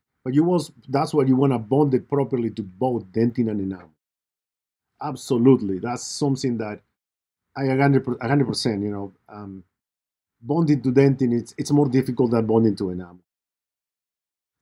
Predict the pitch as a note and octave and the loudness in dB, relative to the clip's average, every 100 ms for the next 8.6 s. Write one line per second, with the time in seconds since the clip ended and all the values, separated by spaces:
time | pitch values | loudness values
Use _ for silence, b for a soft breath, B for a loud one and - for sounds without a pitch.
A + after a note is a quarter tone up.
0 | - D3 G3 B3 - A3 F#3+ D#3 D3 D3+ | 0 4 4 2 4 8 8 8 4 4
1 | C#3 - D#3+ C#3+ D#3 E3+ C#4 C#4 A#3+ A3+ | 4 6 8 8 6 2 4 4 6 6
2 | E3+ F#3 F#3 D#3 D#3+ D3+ - C3 A#2 A2+ | 8 6 6 4 2 0 -6 -6 -6 -8
3 | - _ _ D#3+ E3+ E3 E3 D3+ D#3 E3+ | -14 _ _ -6 -4 -2 4 4 6 2
4 | B2+ C3 C#3+ C#3 C#3 C3+ B2+ A#2+ A2+ - | 2 4 6 6 4 2 -2 -2 -4 -6
5 | C3 B2+ A#2+ A2+ A#2+ A2+ A#2+ C#3 D3+ - | -2 0 0 -4 -6 -6 -4 -4 -4 -8
6 | - _ _ _ C3+ C#3+ D3 B2 B2 A2 | -18 _ _ _ -6 -2 -2 -4 -8 -12
7 | G#2 B2+ B2 C3 D3+ D3+ F#3+ G#3+ _ _ | -6 -4 0 2 2 0 -4 -6 _ _
8 | _ _ _ _ C#3 | _ _ _ _ -8